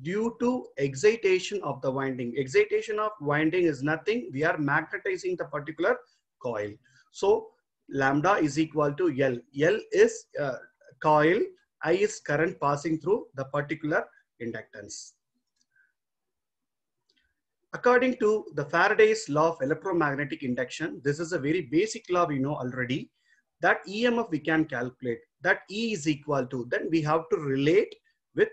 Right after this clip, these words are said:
this lambda, that is a flux linkage. E is equal to, that is change in flux linkage, the derivative of change, flux linkage divided by change in time. Why we are,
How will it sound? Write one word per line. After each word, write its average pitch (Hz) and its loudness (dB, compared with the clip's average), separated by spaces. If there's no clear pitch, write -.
this 185 -2
lambda, 127 0
that 131 -4
is 160 -6
a 226 -4
flux - -4
linkage. 123 -4
E 226 -4
is 147 -2
equal 151 0
to, 190 -6
that 131 -2
is - -14
change 190 2
in 233 2
flux 151 -2
linkage, 143 -2
the 135 -2
derivative 185 2
of 185 2
change, 160 2
flux 170 -4
linkage 185 0
divided 180 2
by 220 2
change 160 2
in 151 -6
time. 131 0
Why 233 4
we 202 2
are, 175 4